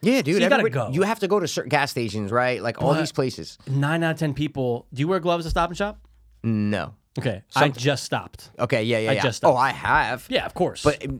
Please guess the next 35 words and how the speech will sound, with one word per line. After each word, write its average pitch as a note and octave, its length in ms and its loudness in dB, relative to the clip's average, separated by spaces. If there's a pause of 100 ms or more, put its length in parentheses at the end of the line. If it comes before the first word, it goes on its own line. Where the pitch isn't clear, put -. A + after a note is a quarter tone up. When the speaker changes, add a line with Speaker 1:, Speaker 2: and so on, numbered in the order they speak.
Speaker 1:
ever D3 200 2
since D#3 320 0
the C#3+ 80 0
report B2+ 420 0
came A#2+ 220 0
out A2 220 2
that G#2+ 320 0
Speaker 2:
The A2+ 60 0
Speaker 1:
it's, A#2+ 100 -2
Speaker 2:
surface. C#3 440 -2
Speaker 1:
it's A#2+ 200 0
so C3 400 2
hard A#2+ 400 2
Speaker 2:
Yeah. A#2+ 80 0
Speaker 1:
to A2 60 0
spread A2+ 300 0
on G#2+ 140 -2
surfaces. D3+ 680 -2
Speaker 2:
It's C3+ 120 -6
kinda C3 180 0
like A2 240 -2
Speaker 1:
It's - 220 -2
like, C#3+ 220 4
uh, C#3+ 60 -2
just A#2+ 460 -2
sanitize D3 460 0
your B2+ 80 0
hands. C#3+ 380 -4
Speaker 2:
That's C4 180 -2
it. E4+ 100 2
Speaker 1:
Like, - 180 2
right B2 360 2
when E3 100 0
you D#3 80 2
leave, D3 340 0